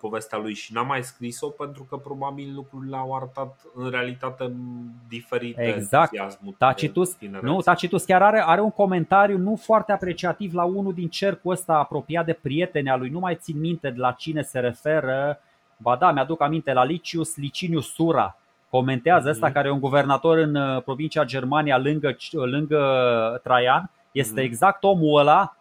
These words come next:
Speaker 2: care îl ajută, că tu spuneai că Traian n-are cum să fie singur. Categoric că nu era singur. Era Suburanus cu el,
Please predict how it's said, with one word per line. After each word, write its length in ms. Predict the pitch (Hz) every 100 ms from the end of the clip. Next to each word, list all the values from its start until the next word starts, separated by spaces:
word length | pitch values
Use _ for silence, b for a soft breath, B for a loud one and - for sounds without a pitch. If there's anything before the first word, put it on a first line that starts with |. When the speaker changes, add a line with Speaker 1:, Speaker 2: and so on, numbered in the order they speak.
| _
Speaker 2:
care 180 | 151 151
îl 80 | 147
ajută, 420 | 131 175 185 139
că 120 | -
tu 120 | 165
spuneai 320 | - 160 160 165
că 80 |
Traian 240 | 151 165 160
n-are 180 | 170 165
cum 140 | 151
să 120 | -
fie 220 | 139 165
singur. 440 | 127 160 143 113 98
Categoric 520 | 160 156 127 170 156
că 80 | -
nu 120 | 135
era 140 | 160 139
singur. 420 | - 117 107 107
Era 200 | 123 139
Suburanus 680 | - 127 104 110 160 151 -
cu 140 | 139
el, 180 | 139